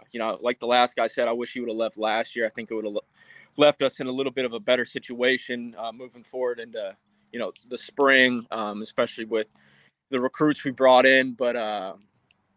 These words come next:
you know, Tommy's gotta go down there in Alabama and he's gotta light it up right away, or he's gonna, he's gonna be on the hot seat quick. So,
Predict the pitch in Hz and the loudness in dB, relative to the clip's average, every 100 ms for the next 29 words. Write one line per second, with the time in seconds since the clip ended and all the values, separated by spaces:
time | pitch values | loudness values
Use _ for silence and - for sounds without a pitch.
0 | _ _ _ 131 117 110 110 _ _ _ | _ _ _ -12 -10 -8 -10 _ _ _
1 | _ _ _ _ - 147 180 160 160 143 | _ _ _ _ 0 0 0 0 0 0
2 | 143 139 135 131 127 131 120 127 123 120 | 0 0 0 -2 -2 -2 -2 -4 -6 -10
3 | 123 131 120 117 123 120 127 120 120 110 | -6 -4 -2 -2 -2 -2 -2 -2 -4 -4
4 | 117 120 113 117 123 - 117 101 - _ | -4 -2 -4 -6 -10 -8 -8 -10 -14 _
5 | _ _ _ _ _ _ _ - 131 135 | _ _ _ _ _ _ _ -6 -4 0
6 | 131 127 117 123 127 - 120 - 127 117 | 0 0 0 0 0 -4 -10 -6 -2 -2
7 | 101 - 107 104 | -2 -4 -4 -4